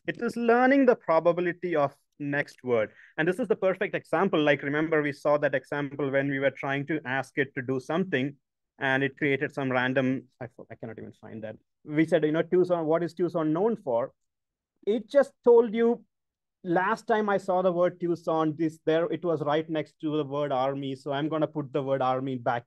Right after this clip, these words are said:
to you and tell it back to you." So this is all, like, it's a little shady, but for things that works, it works. So yeah, it, it's literally, it's literally learning which word is next, right? It has seen what word is next.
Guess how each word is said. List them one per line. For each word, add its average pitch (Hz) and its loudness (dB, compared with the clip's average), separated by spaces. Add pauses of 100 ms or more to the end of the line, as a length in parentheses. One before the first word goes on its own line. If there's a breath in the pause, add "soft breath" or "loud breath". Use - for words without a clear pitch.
(140)
to 143 -6
you 123 -4
and 120 -8
tell 123 -4
it 120 -10
back 117 -4 (100)
to 123 -10
you." 110 -12 (420)
So - -10
this 220 -8
is 269 -6
all, 254 6
like, 214 4 (300)
it's - -8
a 269 -2
little 262 -6
shady, 170 0
but 156 2 (320)
for 160 2 (100)
things 175 -2
that 170 -2
works, 151 0
it 143 -6
works. 139 -2 (140)
So 123 -4 (400)
yeah, 113 -8 (640)
it, 202 2
it's - -6
literally, 240 -4
it's 220 0
literally 302 0
learning 190 2 (240)
which 190 -6
word 156 0
is 143 -6
next, 131 -8
right? 120 -6
It 123 -10
has 139 -6
seen 135 -4
what 127 -4
word 123 -4
is - -10
next. 151 -8